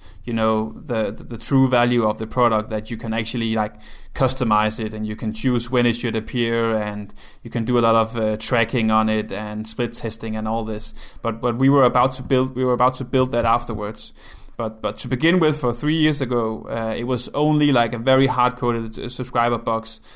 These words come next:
um, that we have seen a lot of great results with, uh, in this, uh, very specific way of showing it.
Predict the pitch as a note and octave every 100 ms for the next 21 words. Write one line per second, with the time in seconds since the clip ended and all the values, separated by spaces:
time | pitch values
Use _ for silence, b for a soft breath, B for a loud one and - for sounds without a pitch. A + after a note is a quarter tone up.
0 | B B - A#2+ A2 G#2+ G#2 G#2 - A2+
1 | A#2+ A#2+ A#2+ A#2+ - - B2+ A#2+ A2+ A#2
2 | A2+ G#2+ A#2+ A2 A2+ - A2+ A2 - A2+
3 | A2 - - b b A2+ A2 A2 A2+ A2
4 | - - - - - B1+ B2 B2+ B2+ B2
5 | - B2+ C3 B2+ A#2+ B2 A#2+ A#2 - B2+
6 | A#2+ A#2 A2 G#2+